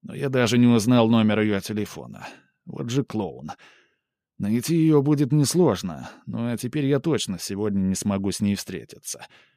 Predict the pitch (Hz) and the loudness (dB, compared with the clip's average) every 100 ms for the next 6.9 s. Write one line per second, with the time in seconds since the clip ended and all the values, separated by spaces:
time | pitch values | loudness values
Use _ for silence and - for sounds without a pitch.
0 | _ _ _ 92 104 131 127 143 160 185 | _ _ _ -6 -2 -2 0 0 2 4
1 | 156 - 65 69 - _ _ _ _ _ | 4 -2 -8 -16 -20 _ _ _ _ _
2 | _ 98 101 143 151 135 139 131 139 131 | _ -10 -6 -2 0 2 2 2 2 4
3 | 131 117 151 147 104 95 87 135 131 123 | 4 2 2 0 0 -4 -2 -2 2 2
4 | 107 - 131 123 113 117 107 - 123 127 | 2 -2 -2 0 2 2 0 -2 -4 -4
5 | 110 120 123 127 104 98 107 107 123 104 | -2 -2 2 4 4 2 2 0 2 2
6 | 98 98 92 110 85 - - - - | 2 0 -2 -4 -4 -10 -18 -20 -20